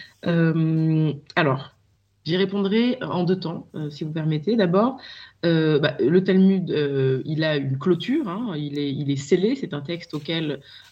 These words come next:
euh, on n'ajoute plus rien, sauf que, euh, c'est d'abord un texte collectif, c'est un texte qui s'est écrit sur plusieurs siècles, puisque le Talmud, en fait, recite des passages de la Mishnah.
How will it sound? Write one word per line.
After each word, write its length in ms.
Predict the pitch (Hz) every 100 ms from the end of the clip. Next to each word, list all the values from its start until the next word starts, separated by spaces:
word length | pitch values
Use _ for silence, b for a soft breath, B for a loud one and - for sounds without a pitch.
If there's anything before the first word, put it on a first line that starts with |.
| _
euh, 260 | 143 135 127
on 80 | 151
n'ajoute 340 | 156 151 160 -
plus 120 | 147
rien, 400 | 151 180 277 330
sauf 240 | - 220 -
que, 300 | 220 220 190
euh, 280 | 151 139 139 B B B _
c'est 160 | -
d'abord 220 | 165 202 196
un 80 |
texte 360 | 170 220 - -
collectif, 600 | - 151 147 - 233 - B B -
c'est 140 | - 175
un 120 | 160
texte 340 | 160 190 190 -
qui 120 | 160
s'est 460 | - 160 147 139 170
écrit 300 | 170 - 190
sur 160 | 139
plusieurs 440 | - - - 175 175
siècles, 480 | - 277 - - _ b b _
puisque 160 | - 190
le 160 | 156
Talmud, 320 | 139 147 202
en 100 | 185
fait, 180 | 185 180 -
recite 580 | 135 202 202 220 -
des 80 | 160
passages 360 | 151 151 151 143
de 60 |
la 100 | 135
Mishnah. 520 | 135 143 - 233 285